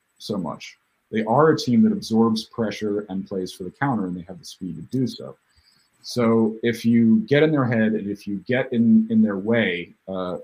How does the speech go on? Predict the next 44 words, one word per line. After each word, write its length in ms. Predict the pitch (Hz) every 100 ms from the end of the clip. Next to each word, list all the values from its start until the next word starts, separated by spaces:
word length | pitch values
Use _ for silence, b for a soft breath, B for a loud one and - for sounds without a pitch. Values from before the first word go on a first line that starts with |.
| 92
with 180 | 101 92
what 200 | 120 113
little 220 | 117 131
build-up 440 | 110 117 110 104 -
play 160 | 101
that 140 | 92 92
they 100 | 92 -
do 200 | 147 170
execute, 600 | 110 110 - - 78 73 - _ _ _ _ _ _ 110
uh, 300 | 110 107 104 -
then 340 | 101 101 143 147
they're 140 | 135
sitting 340 | - 139 127 113
back. 280 | 113 113
They 100 | 104 98
don't 260 | 120 117
want 160 | 117 110
the 80 | 92
ball. 400 | 104 98 98 95
They're, 260 | 95 92 -
they're, 360 | 98 101 98 95 -
they're 260 | 104 101 98
not 340 | 107 117 -
confident 420 | 123 110 104 101
that 220 | 92 -
they 80 | 104
can 200 | 98 92 87
get 180 | 143 143
the 60 |
ball, 460 | 113 104 95 92 95 95
uh, 140 | 95
particularly 560 | - 113 - - 110 101
in 80 | 95
those 160 | 87
midfield 440 | - 87 - 98 -
duels, 440 | 120 95 104 - -
and, 320 | 98 107 101
and 140 | 98 107
you 60 | 110
can 140 | 123
beat 200 | 113 -
them. 100 | _
So 140 | - -
that's, 440 | 123 131 - -